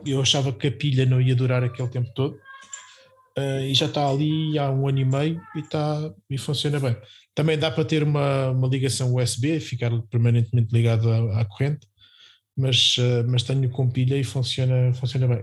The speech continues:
Eu acho que esse, por exemplo, não é tão preciso, parece-me que não é tão preciso, eh, eh, que eu faça a comparação entre os três, eh,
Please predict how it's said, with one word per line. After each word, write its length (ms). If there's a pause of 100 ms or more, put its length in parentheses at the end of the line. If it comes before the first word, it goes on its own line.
Eu 80
acho 160
que 80
esse, 140
por 100
exemplo, 280 (480)
não 200
é 60
tão 160
preciso, 500
parece-me 460
que 80
não 120
é 60
tão 160
preciso, 640
eh, 600
eh, 40 (560)
que 80
eu 60
faça 300
a 20
comparação 480
entre 160
os 140
três, 680
eh, 360